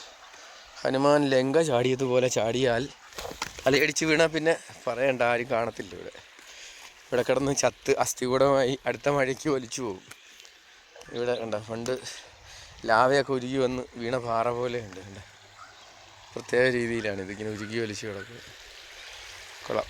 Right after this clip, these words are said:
നമ്മൾ youtube-ലൊക്കെ ലാവ ഒഴുകുന്ന വീട്, ഈ വീഡിയോ കാണത്തില്ലേ, അതേപോലെയാണ്, കണ്ട? ഒഴുകി ഒലിച്ചൊലിച്ച് കിടക്കുന്ന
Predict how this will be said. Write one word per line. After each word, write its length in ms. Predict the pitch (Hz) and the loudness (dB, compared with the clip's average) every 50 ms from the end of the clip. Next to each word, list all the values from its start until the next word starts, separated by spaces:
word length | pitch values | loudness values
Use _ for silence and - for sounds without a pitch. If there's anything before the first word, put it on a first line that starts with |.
| - - - - - | -8 -14 -12 -8 -4
നമ്മൾ 160 | 131 135 131 127 - - - - - - - - - - - - - - - - | 0 2 2 2 0 -4 -8 -14 -18 -18 -18 -18 -18 -18 -18 -18 -18 -12 -2 0
youtube-ലൊക്കെ 500 | 139 139 127 147 147 151 151 143 131 143 135 | 2 4 4 6 6 6 6 6 4 4 6
ലാവ 200 | 131 135 131 131 143 147 | 6 6 6 6 6 6
ഒഴുകുന്ന 300 | 139 135 131 135 135 135 135 131 | 6 4 4 2 2 0 0 0
വീട്, 200 | 120 123 123 127 127 - - - - 127 | -2 0 -2 -2 -4 -4 -8 -8 -4 -4
ഈ 40 | 123 123 120 | -2 -2 -2
വീഡിയോ 240 | 131 135 131 139 143 139 135 | -2 -2 2 2 4 4 4
കാണത്തില്ലേ, 440 | 127 110 104 107 110 101 104 101 101 - - - - - - - - - - - - - - - - - | 2 2 -2 -6 -8 -8 -8 -10 -10 -12 -20 -20 -20 -20 -20 -20 -20 -20 -20 -20 -20 -20 -20 -14 -6 -4
അതേപോലെയാണ്, 640 | 127 123 127 131 127 127 127 120 117 110 101 101 101 98 | 0 2 2 2 4 4 2 2 2 0 -2 -4 -4 -6
കണ്ട? 120 | 113 107 107 107 - - - - - - - - - - - - - - - - - - - - - - - - - - - - 143 | -8 -10 -10 -12 -14 -20 -20 -20 -20 -20 -20 -20 -20 -20 -18 -18 -18 -18 -18 -20 -18 -16 -14 -14 -12 -14 -14 -16 -20 -20 -14 -10 -10
ഒഴുകി 260 | 123 123 127 131 139 127 | -8 -8 -4 -2 0 0
ഒലിച്ചൊലിച്ച് 500 | 120 123 117 - - - 127 117 - - 113 | 0 0 -4 -6 -4 -4 -4 -4 -4 -4 -2
കിടക്കുന്ന 360 | 117 110 104 95 - 95 98 | -2 -2 -2 -4 -6 -10 -8